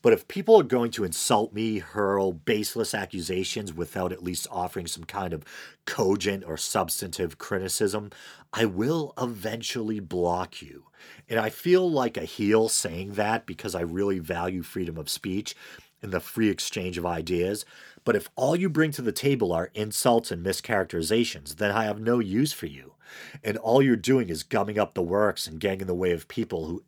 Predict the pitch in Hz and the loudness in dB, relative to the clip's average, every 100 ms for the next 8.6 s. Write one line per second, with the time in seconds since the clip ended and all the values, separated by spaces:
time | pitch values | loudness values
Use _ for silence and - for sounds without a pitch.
0 | - 101 107 - 110 98 92 98 95 - | -4 -2 -2 -4 0 0 0 -2 -2 -4
1 | - 90 82 80 - 107 85 - 82 - | -6 -6 -8 -10 -6 -6 -6 -8 -12 -6
2 | 92 78 - - - - 101 76 73 - | -6 -6 -10 -8 -4 -2 -2 -4 -10 -18
3 | - - 90 104 92 85 127 101 95 - | -8 -2 4 4 4 0 4 4 2 -4
4 | - 98 78 76 - - 117 - - - | -4 -4 -6 -8 -6 -4 -4 -6 -16 -16
5 | _ _ _ - - - - 117 147 - | _ _ _ -20 -20 -4 0 4 2 2
6 | 226 190 160 - 143 127 127 143 - 135 | -2 2 0 0 0 0 0 -2 2 4
7 | 127 117 95 - 120 135 139 110 104 104 | 4 4 -2 0 0 2 4 6 4 4
8 | 82 85 82 92 76 - | 0 -4 0 -2 -2 -12